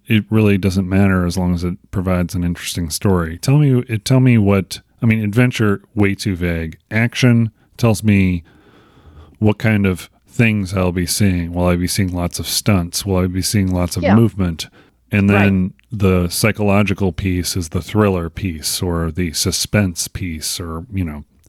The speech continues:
Speaker 2: Right.
Speaker 1: Do you have a favorite adventure movie?
Speaker 2: <laughs> No, because I'm not, I, I, you know, I'm not a big movie person, uh, anymore. I used to be.
Speaker 1: Oh, okay.
Speaker 2: Um, and I'm trying to think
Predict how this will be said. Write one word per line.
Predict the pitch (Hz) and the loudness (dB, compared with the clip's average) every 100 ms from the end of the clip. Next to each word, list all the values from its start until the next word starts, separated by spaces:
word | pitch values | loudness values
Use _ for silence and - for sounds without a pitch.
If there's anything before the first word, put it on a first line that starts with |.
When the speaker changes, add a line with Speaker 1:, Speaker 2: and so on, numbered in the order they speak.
| _ _ - | _ _ -14
Speaker 2:
Right. | 131 - - _ 117 | -12 -12 -16 _ 0
Speaker 1:
Do | 135 | 2
you | |
have | 139 | 2
a | |
favorite | 123 143 139 147 | 2 2 4 4
adventure | 131 117 123 127 139 | 2 2 2 2 2
movie? | 131 139 139 147 - | 4 6 6 4 2
Speaker 2:
<laughs> | 233 - - - - | -4 -6 -10 -8 -2
No, | 311 277 | 0 0
because | 208 240 226 | 0 -2 -2
I'm | 220 220 | -2 -2
not, | 220 202 - _ _ _ _ - | -2 -4 -10 _ _ _ _ -8
I, | 214 | -8
I, | - | -6
you | 214 | -6
know, | 220 | -4
I'm | 202 | -4
not | 214 190 | -4 -6
a | 180 | -6
big | 190 165 | -8 -6
movie | 175 208 262 247 | -6 -4 -4 -6
person, | 180 160 - 160 147 - - | -6 -8 -8 -8 -8 -12 -12
uh, | 147 147 190 | -10 -8 -6
anymore. | 185 170 175 180 151 | -4 -4 -4 -6 -6
I | 156 | -8
used | 151 185 - | -6 -6 -6
to | 170 | -8
be. | 151 156 _ 117 | -6 -8 _ 0
Speaker 1:
Oh, | 107 98 | 0 0
okay. | 156 | -2
Speaker 2:
Um, | 160 160 160 156 151 175 _ _ _ _ _ _ _ | -2 -2 -4 -8 -14 -18 _ _ _ _ _ _ _
and | 190 | -4
I'm | 196 190 | -4 -4
trying | 233 269 247 | -2 0 0
to | |
think | 190 _ 214 196 | -4 _ -4 -4